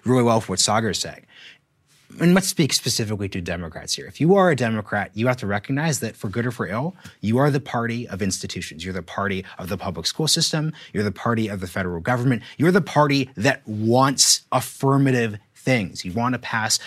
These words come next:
a healthcare bill. You want to pass a stimulus package. You want to do a variety of things. As we learned during the Trump presidency, Trump could actually not do literally anything.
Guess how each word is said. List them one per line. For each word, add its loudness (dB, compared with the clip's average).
a -6
healthcare 0
bill. -4
You -8
want -4
to -4
pass 0
a 2
stimulus 0
package. -8
You 4
want 6
to 6
do 6
a 4
variety 4
of -4
things. -2
As 4
we 6
learned 4
during 2
the 0
Trump -4
presidency, -8
Trump 0
could 4
actually 0
not 4
do 6
literally 4
anything. -2